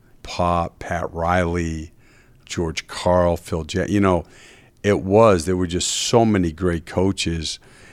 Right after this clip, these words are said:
And, uh, the advanced scouting is a difficult job.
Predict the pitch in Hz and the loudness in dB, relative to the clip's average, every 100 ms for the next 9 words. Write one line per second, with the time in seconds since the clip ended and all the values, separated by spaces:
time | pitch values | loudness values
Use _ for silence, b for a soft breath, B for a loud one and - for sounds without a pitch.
0 | B - - 95 90 90 85 85 87 85 | B -4 2 4 4 2 0 -2 -2 -4
1 | 82 _ _ _ - 98 107 90 85 113 | -6 _ _ _ -4 2 4 2 2 2
2 | 95 - - 98 98 104 90 76 80 - | 2 -2 2 4 6 4 2 0 -6 -8
3 | - - - 120 - 92 - 80 - 85 | -18 -14 2 2 4 -2 -2 -4 -2 -4
4 | 82 80 | -2 -4